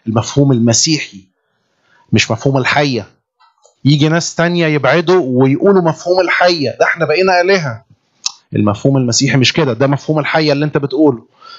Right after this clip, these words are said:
المفهوم المسيحي. فالبابا شنودة ينزل الجزء الثاني. أدعوكم كلكم تقروا ال-، الكتب البابا شنودة في الموضوع ده. طيب، ف-، وبعدين في حاجة تناستها الحية.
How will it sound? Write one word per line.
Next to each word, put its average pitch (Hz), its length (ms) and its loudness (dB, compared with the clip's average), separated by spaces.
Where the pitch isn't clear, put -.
المفهوم 110 280 2
المسيحي. 135 300 -4
فالبابا 120 380 0
شنودة 135 440 0
ينزل 131 380 0
الجزء 139 400 0
الثاني. 143 560 -2
أدعوكم 139 360 0
كلكم 143 320 0
تقروا 147 300 2
ال-، 120 300 0
الكتب 135 320 -4
البابا 120 260 -4
شنودة 113 260 -8
في - 80 -10
الموضوع 101 360 -6
ده. 82 80 -18
طيب، 104 340 -4
ف-، 123 540 0
وبعدين 147 320 0
في 233 120 -2
حاجة 190 600 -2
تناستها 156 1200 -2
الحية. 117 640 -2